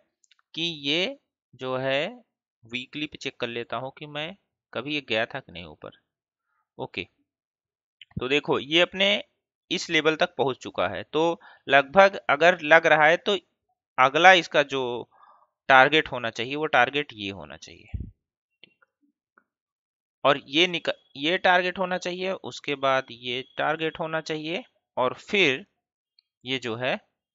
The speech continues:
इसके ऊपर निकलेगा। तो फिलहाल के लिए आने वाले समय में इसका टारगेट कितना होना चाहिए, दो सौ इकहत्तर रुपए और तीन सौ सत्रह रुपए, दो टारगेट इसके होने चाहिए हिंद कॉपर के अंदर, जो वीकली टाइम फ्रेम में दिख रहा है।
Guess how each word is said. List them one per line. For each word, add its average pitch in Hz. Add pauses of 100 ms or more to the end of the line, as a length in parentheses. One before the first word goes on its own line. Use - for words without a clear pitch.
(100)
इसके -
ऊपर 123
निकलेगा। 92
तो 131
फिलहाल 151
के 185
लिए 190 (120)
आने 147
वाले 175
समय 170
में 160
इसका 175
टारगेट 143
कितना 147
होना 147
चाहिए, 160
दो 151
सौ 175
इकहत्तर 139
रुपए 165 (340)
और 151
तीन 160
सौ 160
सत्रह 131
रुपए, 107 (220)
दो 165
टारगेट 135
इसके 156 (540)
होने 139
चाहिए 123
हिंद 139
कॉपर 104
के 95
अंदर, 90 (240)
जो 156
वीकली 147
टाइम 131
फ्रेम 120
में 123
दिख -
रहा 107
है। 120